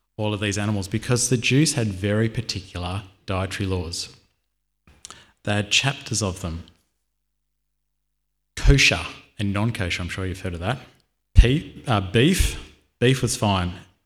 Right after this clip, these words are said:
Pigs, no good. No bacon. Sorry, Beck. Fish,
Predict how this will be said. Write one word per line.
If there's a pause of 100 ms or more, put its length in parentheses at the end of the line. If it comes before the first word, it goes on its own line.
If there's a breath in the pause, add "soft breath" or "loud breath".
Pigs, (1120)
no
good. (560)
No
bacon. (1700)
Sorry,
Beck. (1400)
Fish,